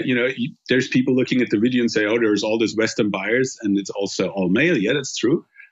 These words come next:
Uh, but we quantify the bias in the paper. It's the first, one of the first figures in the supporting material.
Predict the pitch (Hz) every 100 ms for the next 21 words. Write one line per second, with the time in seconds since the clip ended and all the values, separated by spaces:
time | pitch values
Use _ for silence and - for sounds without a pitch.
0 | _ 120 123 131 143 131 151 - 190 226
1 | 160 107 101 98 98 98 - 107 107 160
2 | 107 92 85 - 113 - 117 117 - 120
3 | 123 123 - 120 - 131 120 117 107 104
4 | - 104 214 214 131 104 - 101 95 110
5 | 139